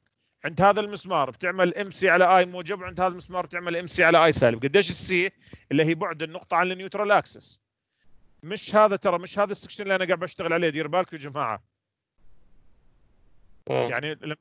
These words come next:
Speaker 1: بقول سي ما بحكيش انا هيك، يعني هي بجوز المسألة شوي دقيقة. انا كأنه صار عندي السكشن هيك، اللي هو العمود اللي قبالي هذا هيك، هذا bolt هون وهاي bolt هون،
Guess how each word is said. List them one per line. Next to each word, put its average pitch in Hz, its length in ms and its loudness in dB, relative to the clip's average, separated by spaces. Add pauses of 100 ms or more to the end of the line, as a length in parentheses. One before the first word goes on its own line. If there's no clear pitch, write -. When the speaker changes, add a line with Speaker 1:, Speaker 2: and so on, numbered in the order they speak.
(160)
Speaker 1:
بقول 185 160 -8
سي 196 280 -4
ما 170 120 -2
بحكيش 170 360 -6
انا 170 320 0
هيك، 151 400 0 (580)
يعني 139 180 -4
هي 175 100 -4
بجوز 165 240 -12
المسألة 165 400 -2
شوي 170 280 -2
دقيقة. 151 500 0 (720)
انا 180 380 0 (320)
كأنه 180 260 4
صار 180 220 2
عندي 175 160 0
السكشن 170 380 -8
هيك، 165 200 2
اللي 147 120 0
هو 160 100 -4
العمود 160 300 -2
اللي 151 140 -2
قبالي 143 340 2
هذا 139 300 2 (120)
هيك، 156 380 -4 (1000)
هذا 160 280 0
bolt 170 500 -8
هون 180 320 -4
وهاي 160 240 0
bolt 147 380 -8
هون، 113 160 -14